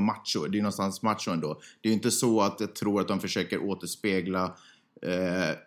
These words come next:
den amerikanska ursprungsbefolkningen som som clowner eller pajaser eller, du vet, fjantskallar, utan det är ju bara, det är ett ord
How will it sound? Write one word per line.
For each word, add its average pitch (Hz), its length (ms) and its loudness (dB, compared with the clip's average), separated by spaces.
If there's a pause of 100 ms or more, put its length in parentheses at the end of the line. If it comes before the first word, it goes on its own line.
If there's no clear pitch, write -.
(120)
den 98 160 -2
amerikanska 98 460 -2
ursprungsbefolkningen 92 1080 -2
som 90 580 0 (600)
som 98 340 0
clowner 104 640 4
eller 95 460 2
pajaser 104 720 2
eller, 95 200 4
du 87 80 -4
vet, - 380 -2
fjantskallar, 104 600 0
utan 95 380 0
det 78 200 -2
är 123 40 8
ju 123 80 8
bara, 117 320 4
det 120 140 6
är 113 40 6
ett - 140 -4
ord 147 400 6